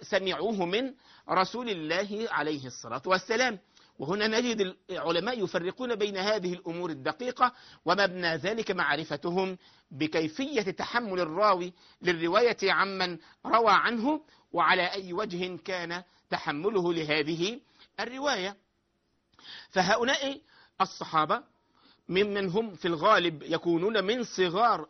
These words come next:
الصحابة، ممن مات النبي صلى الله عليه وآله وسلم وهم ما زالوا صغارا،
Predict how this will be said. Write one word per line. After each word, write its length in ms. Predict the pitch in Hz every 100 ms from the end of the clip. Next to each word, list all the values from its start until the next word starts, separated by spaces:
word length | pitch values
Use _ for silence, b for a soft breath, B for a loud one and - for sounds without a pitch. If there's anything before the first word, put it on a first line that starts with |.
| -
الصحابة، 600 | - 208 202 202 226 294 b b b b b b -
ممن 520 | 247 254 226 233 226 - _ -
مات 320 | 180 254 233
النبي 440 | 196 175 196 220
صلى 220 | 180 190
الله 340 | 180 202 220 180
عليه 360 | 170 208 170
وآله 400 | 165 170 160 170
وسلم 380 | 202 220 226 202
وهم 300 | 160 208 208
ما 140 | 180 165
زالوا 340 | 190 226 170
صغارا، 640 | - 160 147 175 214 254